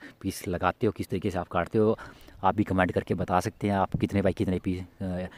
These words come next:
इंच का जो है पीस लेते हैं काटने के लिए। तो इस तरीके से आप अपनी अरबी को जो अच्छे तरीके से तैयार कर सकते हो काट के और इसको जो ट्रीटमेंट करके, उसके बाद आप इसको खेत में लगा सकते हो।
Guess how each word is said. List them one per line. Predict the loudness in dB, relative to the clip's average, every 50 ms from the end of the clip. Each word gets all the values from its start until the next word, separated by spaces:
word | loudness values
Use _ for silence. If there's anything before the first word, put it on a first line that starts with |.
| -12 -6 -2
इंच | -2 -2 -2
का | -2 -4 -2
जो | 0 0
है | 0 0 -2 -4 -2 0
पीस | 0 0 0 0
लेते | -2 -2 -2 -2
हैं | -6 -4
काटने | -6 -8 -6 -8 -10
के | -10 -10
लिए। | -10 -6
तो | -4 -4
इस | -2
तरीके | -2 -2 0 0
से | 2 2
आप | 4 2 2 2
अपनी | 0 0 0 2 2 2
अरबी | 2 2 2 0
को | 0 0
जो | -2 -2
अच्छे | -4 -4 -6 -10
तरीके | -8 -8 -8 -8
से | -8 -6
तैयार | -6 -4 -4 -4 -4
कर | -6 -8 -8
सकते | -8 -6 -6 -4
हो |
काट | -2 0 0 0 0
के | -2 -2
और | 0 0 0 0 -4 -10 -18 -18 -20 -20 -18 _ -14
इसको | -10 -6 -4 -2
जो | -2 -2 -2
ट्रीटमेंट | 0 2 2 2 2 2 0 0 0
करके, | 0 -2 -2 -2
उसके | -4 0 2 2
बाद | 4 4
आप | 2 2 0
इसको | -4 -4 -2 -4 -2
खेत | 2 4 4 4 4
में | 4 0
लगा | 0 0 -2 -4
सकते | -8 -8 -10 -10 -14
हो। | -14